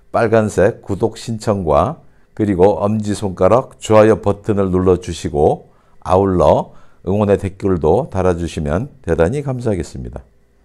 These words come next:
말로만 하는 것처럼 모든 게 쉽다면, 이를 영어에서는 "돼지가 하늘을 날 수 있다면" 이렇게 표현합니다. "If pigs could fly." "If pigs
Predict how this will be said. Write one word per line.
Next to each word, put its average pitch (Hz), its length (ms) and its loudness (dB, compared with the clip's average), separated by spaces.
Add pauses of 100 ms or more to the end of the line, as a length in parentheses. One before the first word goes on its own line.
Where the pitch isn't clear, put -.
(200)
말로만 156 680 0
하는 143 260 -4
것처럼 127 640 0
모든 120 480 -2
게 143 120 0
쉽다면, 101 680 0 (420)
이를 95 480 0 (520)
영어에서는 98 840 0 (320)
"돼지가 113 680 -2 (580)
하늘을 170 540 0
날 113 200 2
수 113 200 -6
있다면" 76 520 -2 (300)
이렇게 139 340 0
표현합니다. 92 680 -4 (520)
"If - 380 -4 (160)
pigs 117 680 2 (220)
could 180 260 2
fly." 73 640 -4 (680)
"If - 380 0 (180)
pigs 165 680 0